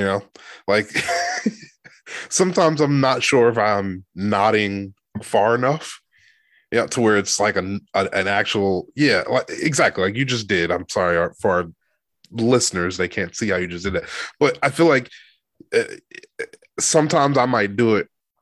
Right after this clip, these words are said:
with not enough emphasis and they can't tell that I'm nodding. And it just, like, more so looks like I'm looking away. I don't know. I'm, I'm weird and paranoid. So maybe I just, maybe I'm overthinking it. Does that make sense though? Like,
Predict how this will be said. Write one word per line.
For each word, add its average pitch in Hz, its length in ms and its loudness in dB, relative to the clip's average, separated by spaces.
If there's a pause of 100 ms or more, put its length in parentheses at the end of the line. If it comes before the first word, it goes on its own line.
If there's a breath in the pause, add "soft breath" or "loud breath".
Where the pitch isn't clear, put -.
(200)
with 120 240 -2
not 113 240 2
enough 117 300 0
emphasis 135 560 -2
and 101 180 -2
they 104 100 0
can't 107 300 -6
tell 110 340 0
that 120 100 4
I'm 131 120 0
nodding. 143 440 0 (260)
And 101 120 0
it - 40 -4
just, 98 220 -8 (340 loud breath)
like, 101 180 2
more 117 260 2
so 117 180 0
looks 113 180 0
like 113 160 0
I'm 101 240 -2
looking 113 240 0
away. 110 320 2
I 156 120 2
don't 131 100 2
know. 92 140 0
I'm, 95 240 -4 (100)
I'm 113 240 -2
weird 95 380 0
and 82 180 -12
paranoid. 82 480 -4
So - 100 -6
maybe 92 300 -2
I 85 80 0
just, 85 320 -12
maybe 113 280 0
I'm 98 100 0
overthinking 87 500 -6
it. 71 100 -14 (420 loud breath)
Does 147 100 0
that 202 100 4
make 202 140 0
sense 180 300 0
though? 240 200 2
Like, 110 320 0